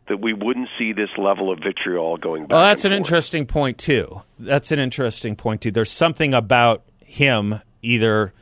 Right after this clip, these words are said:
Speaker 2: either the egg or something about him. Yes, I see what you're saying. He engenders, he engenders the incendiary, or gives
Speaker 1: And
Speaker 2: it
Speaker 1: I
Speaker 2: a
Speaker 1: think
Speaker 2: slightly
Speaker 1: it's
Speaker 2: safer space, perhaps.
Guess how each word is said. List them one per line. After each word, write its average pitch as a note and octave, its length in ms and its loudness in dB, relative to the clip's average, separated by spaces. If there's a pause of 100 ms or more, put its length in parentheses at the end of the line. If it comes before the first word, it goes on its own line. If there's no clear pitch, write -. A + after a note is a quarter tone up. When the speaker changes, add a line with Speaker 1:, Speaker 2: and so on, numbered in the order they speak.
(560)
Speaker 2:
either B2 260 2
the A#2 220 4
egg A2+ 360 4
or B2 300 4
something B2 400 0
about G#2+ 280 2
him. G#2+ 300 -2
Yes, A2+ 460 0
I B2+ 120 -2
see - 180 -4
what C3 160 -2
you're A2 80 -4
saying. G#2 320 -4
He C3+ 160 -2
engenders, B2 800 0 (200)
he C3+ 140 0
engenders B2 580 0
the G2+ 120 -4
incendiary, D2+ 840 -8 (640)
or G2 120 -6
gives C3 200 2
Speaker 1:
And C3 100 6
Speaker 2:
it - 40 8
Speaker 1:
I - 40 6
Speaker 2:
a - 40 6
Speaker 1:
think - 160 0
Speaker 2:
slightly B2+ 300 4
Speaker 1:
it's - 80 -2
Speaker 2:
safer G#2+ 340 0
space, - 380 -8
perhaps. - 560 -14